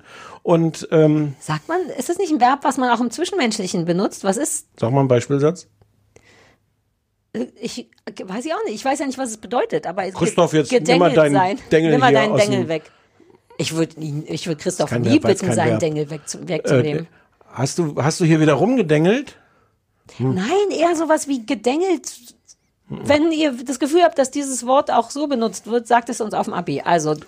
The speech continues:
Speaker 2: was heißt dengeln jetzt?
Speaker 1: Ähm, äh, <laughs> die, die Sense irgendwie scharf machen. Ich glaube, dadurch,
Speaker 2: Hm,
Speaker 1: dass die
Speaker 2: schärfen
Speaker 1: ganz
Speaker 2: einfach.
Speaker 1: Nee, nee, nee,
Speaker 2: Schleifen.
Speaker 1: nee, die wird so ganz dünn ge-, ge-, gedrückt.
Speaker 2: <laughs> Ich wollte gerade sagen, ich
Speaker 1: Mit
Speaker 2: bin
Speaker 1: so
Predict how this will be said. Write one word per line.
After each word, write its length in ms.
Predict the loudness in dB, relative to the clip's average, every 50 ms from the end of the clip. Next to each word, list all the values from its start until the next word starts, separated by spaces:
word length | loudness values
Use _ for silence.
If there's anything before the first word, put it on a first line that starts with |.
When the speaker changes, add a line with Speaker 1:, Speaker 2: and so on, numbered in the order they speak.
| -6
Speaker 2:
was 200 | -4 -4 -4 -2
heißt 220 | -2 -4 -6 -2 -4
dengeln 300 | -4 -2 -2 -4 -4 -4
jetzt? 280 | -6 -8 -8 -12 _ _ _ _ _ _ _ _ _ _ _
Speaker 1:
Ähm, 420 | 0 2 4 4 4 2 0 -2 -4
äh, 360 | -6 -10 -4 0 2 4 4 2 2 0 -2 -2
<laughs> 220 | -2 -2 -4 -6 -8
die, 200 | -8 -8 -10 -10
die 180 | -6 -6 -6
Sense 440 | 2 2 4 4 4 4 2 2 2
irgendwie 340 | 2 -2 -4 -4 -4 -6 -6
scharf 240 | -4 -2 -2 -2 0
machen. 220 | -2 -4 -4 -4
Ich 100 | -8 -6
glaube, 280 | -2 -2 0 0 0 2
dadurch, 260 | 0 0 0 -2 -2
Speaker 2:
Hm, 60 | -2
Speaker 1:
dass 120 | -4 -4
die 100 | -4 -2
Speaker 2:
schärfen 340 | 0 2 2 2 0 -4 -10
Speaker 1:
ganz 60 | -10
Speaker 2:
einfach. 200 | -12 -14 -14 -16 -12 -6
Speaker 1:
Nee, 240 | -2 2 2 4 4
nee, 160 | 4 2 2
nee, 0 |
Speaker 2:
Schleifen. 220 | 2 2 2 2
Speaker 1:
nee, 160 | 4 2 2 2
die 180 | 0 -4 -2 -2
wird 160 | -4 -2 -2
so 120 | -6 -6
ganz 240 | -4 -4 -6 -6 -8
dünn 320 | -2 0 0 0 2 -2 0
ge-, 200 | 0 0 0 -2 -4 -10 -18 -4
ge-, 200 | -2 -2 -2 -2 -4
gedrückt. 680 | _ -8 -6 -6 -4 -6 -6 -8 -8 _ -20 -20 -20 _ _ _ _ _ _ _ -20 -18 -8 -4
Speaker 2:
<laughs> 100 | -4 -2 -2 -2 0 0 2 4 4 2
Ich 80 | 2
wollte 240 | 0 0 0 0 -2
gerade 140 | -6 -4 -4
sagen, 180 | -4 -4 -6 -8 -10 -14 -16 -16 -10 -6
ich 60 | -4
Speaker 1:
Mit 0 |
Speaker 2:
bin 100 | -4 -2
Speaker 1:
so 40 | 0